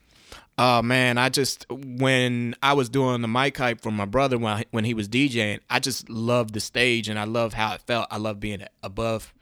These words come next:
people, so to speak. Not like, you know, in that what sense, but the sense of, like, being able to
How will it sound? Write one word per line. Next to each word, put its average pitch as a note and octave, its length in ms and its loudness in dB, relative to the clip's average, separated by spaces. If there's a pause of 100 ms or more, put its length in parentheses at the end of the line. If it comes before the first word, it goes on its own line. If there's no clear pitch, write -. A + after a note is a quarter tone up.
(640)
people, - 260 -4
so B2+ 160 -2
to G#2+ 60 -2
speak. B2+ 260 -4
Not C3+ 260 2
like, A2 340 -4
you A#2 120 -6
know, F#2 320 -8 (140)
in G#2 80 -10
that G#2 200 -2
what G2+ 140 -12
sense, G2 300 -8
but G2+ 180 -8
the - 80 -16
sense A2 300 -4
of, G#2+ 100 -10
like, G#2+ 220 -8
being A2 200 0
able G#2+ 200 -6
to A#2 60 -16